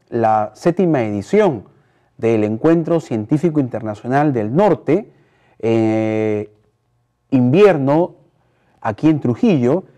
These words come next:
Y para conversar sobre este importante evento académico, vamos a conversar con la señora Gisela Cabrejo, quien es la coordinadora de este importante evento.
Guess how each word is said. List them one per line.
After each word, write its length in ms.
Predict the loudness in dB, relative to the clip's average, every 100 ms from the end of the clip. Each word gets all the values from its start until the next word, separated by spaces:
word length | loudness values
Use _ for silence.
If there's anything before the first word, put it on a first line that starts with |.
| _
Y 120 | -8 -4
para 260 | 0 0
conversar 460 | 0 -2 -2 -2 0
sobre 260 | 2 2
este 160 | 2 0
importante 1400 | -2 -2 -4 0 0 0 0 2 4 4 2 0 -4 -10 _ _
evento 520 | -2 2 2 0 -2
académico, 840 | -2 0 2 4 2 0 -2 -4 _ _ _ _ _
vamos 360 | 0 0 -2 -6
a 200 | -4 -2
conversar 680 | -2 -4 -4 -2 2 2 0
con 560 | -2 0 0 0 0 0
la 540 | 2 2 0 -2 -4 _ _ _ -6
señora 720 | -2 2 2 2 2 0 -2
Gisela 540 | -4 -4 0 2 2 0
Cabrejo, 840 | -2 0 0 0 2 2 0 -2 _ _ _
quien 180 | -4 0
es 140 | 2
la 140 | 0 0
coordinadora 760 | -2 -2 0 2 4 4 2
de 140 | 0 -4
este 160 | 0
importante 460 | -2 -2 -2 0 0
evento. 540 | 2 2 2 0 -2